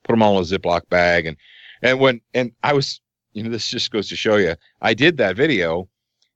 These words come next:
and then the next messages I got were, "Well,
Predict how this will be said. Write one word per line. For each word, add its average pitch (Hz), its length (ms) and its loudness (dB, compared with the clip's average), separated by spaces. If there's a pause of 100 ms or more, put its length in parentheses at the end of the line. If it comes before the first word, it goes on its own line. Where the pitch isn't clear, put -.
(120)
and 104 180 -2
then 104 440 0 (260)
the 101 120 -4
next 135 260 0
messages 90 580 -6 (140)
I 90 80 -4
got 82 260 -4
were, 85 300 -4 (480)
"Well, 98 340 6